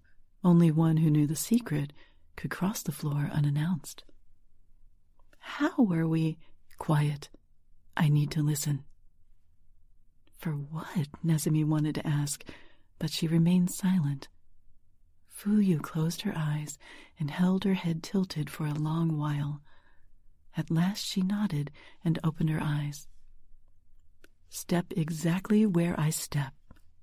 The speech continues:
Without looking back to see if Nezumi was following,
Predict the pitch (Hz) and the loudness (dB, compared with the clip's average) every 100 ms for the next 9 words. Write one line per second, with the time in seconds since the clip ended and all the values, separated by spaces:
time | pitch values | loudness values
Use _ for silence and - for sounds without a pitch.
0 | - - - - - - 185 170 190 277 | -20 -20 -20 -20 -20 -4 0 2 4 4
1 | 233 226 220 196 196 196 151 - 170 - | 4 4 6 6 4 2 0 -2 -2 6
2 | 202 180 170 170 180 170 151 147 - 208 | 6 8 6 6 6 6 4 2 2 6
3 | 240 156 147 | 8 8 6